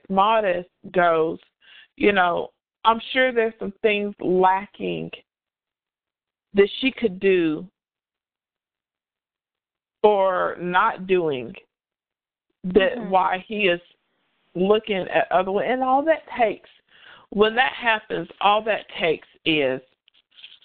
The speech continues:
Speaker 1: for him to be at the workplace
Speaker 2: Mm-hmm.
Speaker 1: and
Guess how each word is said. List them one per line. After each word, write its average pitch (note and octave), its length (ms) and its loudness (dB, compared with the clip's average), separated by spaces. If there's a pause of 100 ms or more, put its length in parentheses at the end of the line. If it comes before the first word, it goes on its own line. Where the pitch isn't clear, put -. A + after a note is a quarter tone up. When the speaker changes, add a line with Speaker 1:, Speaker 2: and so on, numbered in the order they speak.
(260)
Speaker 1:
for G3 200 4
him A#3 300 -4
to A#3+ 100 -6
be A#3 180 0
at A#3+ 120 -2
the A3 80 -2
workplace E3 680 -2 (680)
Speaker 2:
Mm-hmm. G#3 420 -2 (1300)
Speaker 1:
and F3+ 180 2